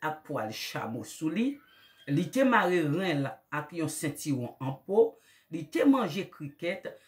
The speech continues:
ak gato myèl. Li te jwenn nan bwa. Sa vle di, Jan se te yon moun espesyal. Nou konnen sou lalwa,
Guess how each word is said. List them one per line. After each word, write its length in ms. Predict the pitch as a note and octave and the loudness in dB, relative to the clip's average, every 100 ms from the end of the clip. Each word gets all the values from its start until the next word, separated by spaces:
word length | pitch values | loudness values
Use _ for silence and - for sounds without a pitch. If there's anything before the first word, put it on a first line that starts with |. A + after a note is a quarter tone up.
| _ - | _ -6
ak 220 | F3 C#3+ | -2 2
gato 360 | D3 C3 D3 A#2+ | 2 2 -2 -4
myèl. 480 | A#2+ C#3+ F#3+ G#3+ G#3+ - - - | 0 2 2 0 -6 -12 -20 -6
Li 220 | C#3 E3+ | -6 -4
te 160 | - C#3+ | -2 -2
jwenn 480 | A2 D#3 G#3 A3 A3+ - _ - | 0 -2 0 2 0 -2 _ -6
nan 200 | C3 G#2 | -6 -6
bwa. 300 | A2+ A#2+ - - | -4 0 0 -2
Sa 140 | - A#2+ | -10 -2
vle 100 | C#3+ | 2
di, 160 | A#3+ C#4 - _ _ - | 6 4 4 _ _ -16
Jan 320 | A2 - C#4 | -10 -2 0
se 160 | C#4 - | 0 -2
te 140 | F#3 E3 | 0 0
yon 160 | D#3+ | 0
moun 220 | F#3+ G#3 | 0 -2
espesyal. 760 | D3 - - D3+ - - - - - _ _ _ _ C#3 | -2 -8 -6 -6 -6 -8 -8 -10 -18 _ _ _ _ 2
Nou 180 | D3 D3+ | 4 6
konnen 240 | A#3+ A3+ | 4 4
sou 160 | - F#3 | -2 -2
lalwa, 460 | E3 F#3 A#3 C#4+ | 0 0 2 0